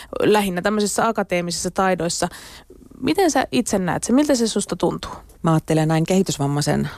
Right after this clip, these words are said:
Speaker 2: lapsen äitinä, että, että lahjakkuutta on todella monenlaista. Et me ollaan liian paljon kiinni semmoisessa akateemisessa lahjakkuudessa. Et joku voi olla akateemisesti, matemaattisesti esimerkiksi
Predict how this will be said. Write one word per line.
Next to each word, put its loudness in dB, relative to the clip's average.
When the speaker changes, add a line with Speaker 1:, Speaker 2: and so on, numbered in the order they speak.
Speaker 2:
lapsen -2
äitinä, -2
että, -4
että -2
lahjakkuutta -4
on -2
todella 0
monenlaista. -4
Et -4
me 2
ollaan 0
liian 2
paljon 0
kiinni 0
semmoisessa -4
akateemisessa -4
lahjakkuudessa. -6
Et 0
joku 2
voi 2
olla 0
akateemisesti, 0
matemaattisesti 0
esimerkiksi -2